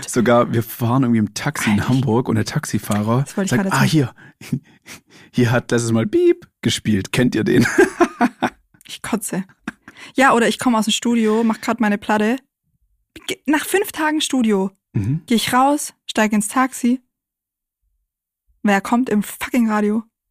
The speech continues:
Speaker 2: Der.
Speaker 1: <laughs>
Speaker 2: Es ist immer, wenn's darum geht, irgendwie, wie bin ich beruflich erfolgreich oder nicht, hab ich das Gefühl, früher oder später
Speaker 1: Ja, voll.
Speaker 2: kommt dieser Typ um die
Speaker 1: Äh,
Speaker 2: Ecke
Speaker 1: es gibt was
Speaker 2: und
Speaker 1: zu klären.
Speaker 2: zeigt, genau, und zeigt so, „Du hast was zu klären.“ Und das, ähm,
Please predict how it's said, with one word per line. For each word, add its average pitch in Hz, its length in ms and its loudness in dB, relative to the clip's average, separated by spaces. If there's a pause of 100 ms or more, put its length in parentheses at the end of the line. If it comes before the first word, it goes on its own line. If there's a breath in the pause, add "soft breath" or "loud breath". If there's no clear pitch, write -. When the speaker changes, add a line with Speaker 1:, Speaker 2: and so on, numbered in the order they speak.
(180)
Speaker 2:
Der. 175 280 0
Speaker 1:
<laughs> - 380 -6
Speaker 2:
Es - 120 2
ist - 220 -6 (200)
immer, 311 340 4
wenn's 262 220 2
darum 240 320 2
geht, 220 400 -2
irgendwie, 220 580 2
wie 226 260 2
bin 226 180 0
ich 240 260 -4
beruflich 220 520 -2
erfolgreich 220 560 0
oder 202 140 0
nicht, 220 380 0 (140)
hab 214 200 -2
ich - 40 -6
das 208 160 -2
Gefühl, 214 460 -2
früher 269 320 0
oder 214 120 2
später 220 320 0
Speaker 1:
Ja, - 20 4
voll. - 240 2
Speaker 2:
kommt 226 80 4
dieser 190 200 0
Typ 208 200 -4
um 190 120 0
die 180 120 0
Speaker 1:
Äh, - 80 0
Speaker 2:
Ecke 226 280 -2
Speaker 1:
es - 160 -4
gibt - 200 -6
was 143 80 -2
Speaker 2:
und 214 80 2
Speaker 1:
zu 214 60 0
klären. 220 180 0 (160)
Speaker 2:
zeigt, - 180 -10
genau, 202 220 0
und 190 100 -8
zeigt - 220 -6
so, 214 120 -4 (160)
„Du 240 140 0
hast - 240 -10
was - 140 -4
zu - 120 -4
klären.“ 233 280 -2 (360 loud breath)
Und 220 300 2 (180)
das, - 460 0
ähm, 214 500 0